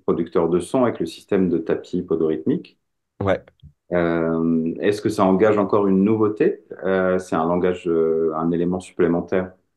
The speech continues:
Speaker 1: dans ton
Speaker 2: Oh,
Speaker 1: langage ?
Speaker 2: euh, oui et non.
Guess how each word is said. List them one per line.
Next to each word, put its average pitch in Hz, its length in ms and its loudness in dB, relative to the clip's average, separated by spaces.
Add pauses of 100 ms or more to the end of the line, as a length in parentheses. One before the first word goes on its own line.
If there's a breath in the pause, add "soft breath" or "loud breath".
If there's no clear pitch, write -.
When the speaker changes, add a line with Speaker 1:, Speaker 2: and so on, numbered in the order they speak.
(340)
Speaker 1:
dans 90 240 -2
ton 92 120 -4
Speaker 2:
Oh, 131 540 4
Speaker 1:
langage ? - 100 -14 (760 loud breath)
Speaker 2:
euh, 107 140 4
oui 135 260 4
et 165 80 4
non. 123 480 2